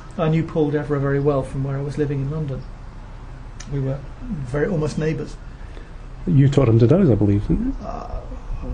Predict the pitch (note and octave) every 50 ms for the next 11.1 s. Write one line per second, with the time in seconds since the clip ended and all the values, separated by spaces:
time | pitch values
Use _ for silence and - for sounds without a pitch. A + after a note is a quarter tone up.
0 | B2 A#2+ A2+ A#2 A2+ - - - - F3 E3+ D3 - - D#3+ C3+ - D3 B2 C3+
1 | B2+ B2+ C#3 C3+ - E3 E3 - - D#3 C#3+ - D3 C#3+ C#3+ D#3 D3+ D3+ - D#3+
2 | F#3+ E3+ E3+ E3 D#3 D3 D3+ D3+ D3 C#3+ - - E3+ C#3+ C3+ - - - - F#3+
3 | D#3+ - - - - - A#3 A3+ C4+ B3+ A#3 A3 G#3+ G3+ - C#4+ C#4 G#3 A#3 B3
4 | A3 G3 F#3+ G#3+ G#3+ G#3+ G3+ F#3+ F#3+ F#3+ F#3 - - D#3+ D3+ D3+ D#3 C#3+ - F#3
5 | F3 - D#3+ F3 G#3 A3 A3 G3+ F3+ D#3 - - C3 C3 C#3 C#3 C#3 C#3 C3 -
6 | - - - - F3+ D#3 D#3 D#3 - - E3 D#3 D3 C#3+ C#3+ C#3+ C3+ - - -
7 | - - A3+ E3 E3+ E3+ E3 D#3+ D#3 D#3 D3+ C#3+ E3+ D#3+ D#3 C#3+ D3 C#3+ C#3 -
8 | E3 C#3+ C#3 C#3 C#3 C#3 C#3 - E3 D#3 D3+ D3 D3+ D3 D3 C#3+ C#3 B2+ C#3 C#3
9 | B2+ D3 C#3 C3 C3+ D3 D3 D3 - - - - - - - - - - - -
10 | - - - E3+ D3+ D3+ C#3 D3+ D3 C#3+ C#3+ C3 C#3 C3 C3 C#3 A#2+ C#3+ D3 C#3
11 | C3 A#2+